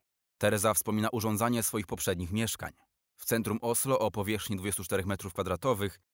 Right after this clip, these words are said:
oraz mieszkania typu loft w Pradze. „Już wtedy takie urządzanie mieszkania bardzo nam się podobało”, dodaje. W kwestii stylu i materiałów para miała całkiem jasną wizję. Głównym zadaniem architektów było pokazanie nowych możliwości,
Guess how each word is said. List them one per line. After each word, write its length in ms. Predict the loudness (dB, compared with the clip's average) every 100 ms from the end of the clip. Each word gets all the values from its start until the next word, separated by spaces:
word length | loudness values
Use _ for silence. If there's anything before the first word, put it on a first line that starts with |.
| _ _ _ 2
oraz 260 | 2 2
mieszkania 360 | 0 -2 -2 -4
typu 260 | -4 -4
loft 280 | 0 0 -4
w 100 | -10
Pradze. 360 | -4 -2 -4 -10 _ _ _ _ _
„Już 260 | -4 -2 -2
wtedy 400 | -2 -2 0 0
takie 280 | 0 -2 -2
urządzanie 480 | 0 0 0 0 0
mieszkania 500 | 0 -2 -2 0 2
bardzo 320 | 2 0 0
nam 120 | -2
się 120 | -2
podobało”, 560 | -4 -4 2 2 2 -2 _
dodaje. 420 | -4 -2 -2 -6 -14 _ _ _ _ -18
W 60 | -2
kwestii 420 | 0 2 0 -2
stylu 380 | -2 0 0 2
i 120 | 2
materiałów 560 | 0 0 0 0 -2
para 200 | -2 -2
miała 220 | 0 0 2
całkiem 360 | 0 -2 0
jasną 300 | 0 0 -2
wizję. 320 | -2 -4 -6 -12 _ _ _ _ _ _
Głównym 420 | -2 2 2 2
zadaniem 300 | 2 4 4
architektów 580 | 2 -2 0 0 0 -4
było 200 | 2 2
pokazanie 420 | 2 -2 0 0
nowych 260 | 0 0 0
możliwości, 760 | -4 -2 0 2 2 0 -4